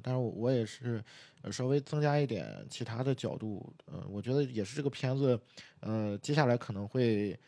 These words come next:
比较深入的探讨的一个部分，就是我会觉得其实这个伤口出现在真人的身体上，其实是他内心伤口的一个显化。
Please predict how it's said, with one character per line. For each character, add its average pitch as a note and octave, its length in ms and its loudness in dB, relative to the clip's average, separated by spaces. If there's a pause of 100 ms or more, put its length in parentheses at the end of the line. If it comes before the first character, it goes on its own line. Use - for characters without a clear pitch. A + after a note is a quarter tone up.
(280)
比 G#2+ 80 -8
较 B2 160 0
深 C#3+ 180 -4
入 D3+ 220 2
的 G2+ 440 4
探 A#2+ 500 8
讨 - 180 2
的 - 100 2
一 F#2+ 120 2
个 A#2 80 2
部 D3 180 4
分， G2 240 2 (500)
就 C3 140 0
是 - 100 2
我 A#2 200 8
会 F3 180 6
觉 A2 180 4
得 C#3+ 160 12
其 C3+ 220 6
实 D#3 160 8
这 D#3 140 10
个 G2+ 260 6
伤 E3 300 8
口 - 320 2 (640)
出 - 120 0
现 D#3 180 8
在 B2 440 10
真 C#3+ 200 8
人 A#2+ 200 8
的 G#2+ 400 8
身 C#3 180 2
体 A2 140 0
上， A2 200 -2 (380)
其 - 160 2
实 E3+ 60 2
是 D#3+ 120 0
他 C#3+ 200 6
内 E3 200 10
心 B2 300 4
伤 A2+ 220 6
口 G2+ 180 0
的 G2 80 4
一 F#2+ 80 2
个 A2 120 4
显 - 360 0
化。 A#2 260 2